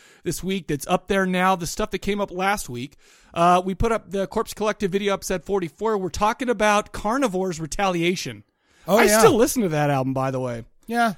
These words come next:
Speaker 1: Because I think Race War is, like, one of the most hilarious songs I've ever heard in my life.
Speaker 2: Yeah, the only thing with that is, like, the minute I start to hear that dude, I gotta go to,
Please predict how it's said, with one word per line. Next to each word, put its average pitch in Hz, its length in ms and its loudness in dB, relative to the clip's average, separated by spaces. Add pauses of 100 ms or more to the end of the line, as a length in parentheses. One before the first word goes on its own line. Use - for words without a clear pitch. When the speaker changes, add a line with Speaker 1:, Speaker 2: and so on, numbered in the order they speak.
(140)
Speaker 1:
Because 220 220 0
I 226 80 4
think 262 260 -4
Race 165 320 -2
War 196 180 -2
is, 151 120 -4
like, 143 140 -6
one 175 120 -2
of 160 60 -2
the 156 60 -2
most 156 240 -4
hilarious 143 440 -2
songs 143 300 -6
I've 127 100 -4
ever 127 180 -2
heard 131 180 -6
in 120 60 -6
my 110 100 -10
life. 107 260 -6
Speaker 2:
Yeah, 196 580 -2
the 196 160 -4
only 240 200 0
thing 214 260 -6
with 175 160 -6
that 160 380 -2
is, 147 340 -4
like, 147 200 -6
the 143 100 -4
minute 175 300 -2
I 165 120 -4
start 151 320 -6
to 131 60 -10
hear 147 260 -4
that 139 240 -6
dude, 143 360 -4 (120)
I 123 160 -8
gotta 123 260 -6
go 120 220 -6
to, 110 160 -12